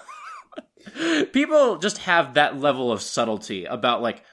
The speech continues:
the themes and the, the feelings that they're having. Um, the plot goes in a pretty different direction, um, but it is all about, like, Robert Ford's guilt over this, and, um,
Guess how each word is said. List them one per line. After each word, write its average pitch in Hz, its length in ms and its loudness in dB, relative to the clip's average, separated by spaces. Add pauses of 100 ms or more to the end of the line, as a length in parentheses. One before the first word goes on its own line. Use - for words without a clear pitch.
(120)
the 127 260 0
themes 107 880 -4
and 123 240 2 (100)
the, 123 400 0
the 120 180 -2
feelings 143 600 0
that 123 100 -6
they're 110 180 0
having. 95 560 -4 (140)
Um, 101 460 -4 (420)
the 196 120 0
plot 208 280 4
goes 160 180 0
in 139 60 -6
a 123 40 -8
pretty 127 220 -4
different 113 340 -4
direction, 117 760 -6
um, 104 340 -2
but 123 120 0
it 123 80 0
is 110 260 -6
all 131 280 0
about, 107 420 0
like, 104 220 -6 (840)
Robert 123 340 4
Ford's 107 420 -4
guilt 110 480 -8 (180)
over 147 260 -2
this, 151 480 -2 (100)
and, 110 300 0
um, 95 500 -4